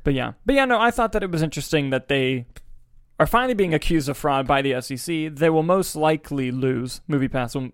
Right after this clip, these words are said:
the, well, the, those, Lowe and Farnsworth will most likely lose.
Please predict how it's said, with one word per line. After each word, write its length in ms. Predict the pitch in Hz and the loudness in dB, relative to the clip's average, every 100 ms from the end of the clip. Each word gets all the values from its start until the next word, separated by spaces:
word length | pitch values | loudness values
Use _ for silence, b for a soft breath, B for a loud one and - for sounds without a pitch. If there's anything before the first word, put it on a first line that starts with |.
| _ | _
the, 200 | 131 147 | -4 -4
well, 240 | 147 135 127 | 0 -2 -2
the, 140 | 123 - | -8 -4
those, 360 | 143 131 127 - | -2 -2 -4 -4
Lowe 200 | 156 147 | 0 2
and 100 | 127 | 0
Farnsworth 500 | 127 120 - 127 - b b b b b | -6 -6 -10 -14 -14 b b b b b
will 60 | 151 | -2
most 180 | 147 | 0
likely 260 | 156 143 139 | 0 -2 -2
lose. 340 | 160 175 170 | 2 2 0